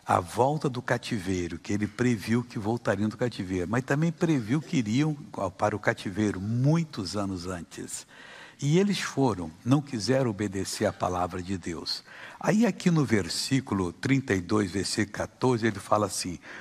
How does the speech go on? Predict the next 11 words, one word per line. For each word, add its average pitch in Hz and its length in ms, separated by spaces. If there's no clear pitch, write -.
"Porque 170 260
o 202 80
palácio 104 1000
será 107 520
abandonado, 113 880
e 147 120
o - 20
ruído 170 500
da 110 160
cidade 101 640
cessará. 117 800